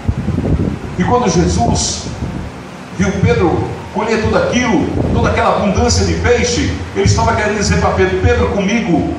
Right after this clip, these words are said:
você não vai mais reclamar de pesca sem sucesso. Comigo, Pedro, você vai ter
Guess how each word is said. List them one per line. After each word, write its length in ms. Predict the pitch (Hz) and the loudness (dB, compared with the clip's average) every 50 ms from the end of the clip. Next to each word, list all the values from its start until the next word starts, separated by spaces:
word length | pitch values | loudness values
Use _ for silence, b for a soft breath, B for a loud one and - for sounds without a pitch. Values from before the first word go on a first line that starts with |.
| - - - - - - - - - - - - - - - | -8 -10 -12 -14 -14 -14 -14 -16 -12 -6 -4 -4 -4 -2 0
você 180 | - 381 - - | 0 2 4 4
não 120 | - - - | 4 4 2
vai 140 | - - - | 2 2 2
mais 180 | - - - - | 2 2 2 2
reclamar 480 | - - 190 175 - - - - - | 2 0 0 -2 -2 -2 -2 -4 -4
de 80 | - 151 | -6 -8
pesca 400 | - - 185 196 185 - - 165 | -8 -6 -4 -2 -2 -2 -2 0
sem 160 | - 175 170 | 0 0 0
sucesso. 640 | 165 - - - - - 175 165 - - - - - - - - - - - - - - - - - - | 0 0 0 2 2 2 2 2 2 0 -2 -2 -4 -4 -6 -8 -8 -10 -12 -14 -14 -12 -12 -12 -10 -4
Comigo, 360 | - 220 233 254 247 220 - - | -2 0 2 2 2 2 2 2
Pedro, 240 | 196 190 190 190 | 2 2 2 2
você 260 | 185 - - - 220 226 | 0 0 0 0 0 0
vai 160 | 226 208 - | 0 0 0
ter 160 | - 240 240 | 0 0 0